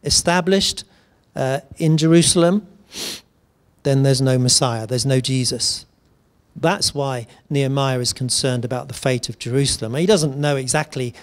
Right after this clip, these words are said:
how God's plan is going to unfold, but, but he, he knows that, um, that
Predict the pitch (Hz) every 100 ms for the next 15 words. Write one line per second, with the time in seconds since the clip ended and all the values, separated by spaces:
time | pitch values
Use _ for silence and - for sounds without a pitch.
0 | - _ 139 131 139 123 - 139 123 131
1 | 123 117 - 247 196 147 143 - - -
2 | 139 135 170 151 143 139 147 135 135 123
3 | 120 - - _ _ 123 - - _ -
4 | _ _ - 127 120 113 110 - _ _
5 | _ _ _ _ _ _ _ _ _ -
6 | 185 - -